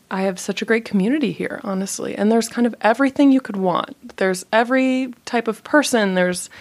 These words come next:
every type of, you know, creative aspect. Any, anything you're, you can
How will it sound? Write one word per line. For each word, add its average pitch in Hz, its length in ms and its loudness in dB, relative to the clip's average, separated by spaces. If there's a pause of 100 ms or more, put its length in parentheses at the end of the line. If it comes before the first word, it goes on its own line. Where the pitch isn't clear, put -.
(340)
every 196 680 2 (380)
type 196 240 0
of, 175 280 -6 (680)
you 190 140 -2
know, 165 180 -2
creative 262 600 0 (520)
aspect. 208 560 -2 (380)
Any, 269 400 2
anything 269 580 4
you're, 247 240 2
you 214 200 -4
can 208 400 -2